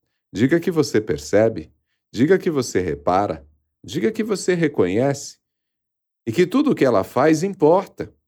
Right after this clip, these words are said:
importa muito. Às vezes a gente só repara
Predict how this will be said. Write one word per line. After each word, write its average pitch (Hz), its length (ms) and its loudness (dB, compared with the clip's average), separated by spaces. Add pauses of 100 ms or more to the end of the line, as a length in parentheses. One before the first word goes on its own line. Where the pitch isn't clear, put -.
(300)
importa 185 500 2
muito. 196 480 -4 (1160)
Às 98 240 -2
vezes 131 200 4
a 117 60 4
gente 123 220 -4
só 120 160 0
repara 104 600 -2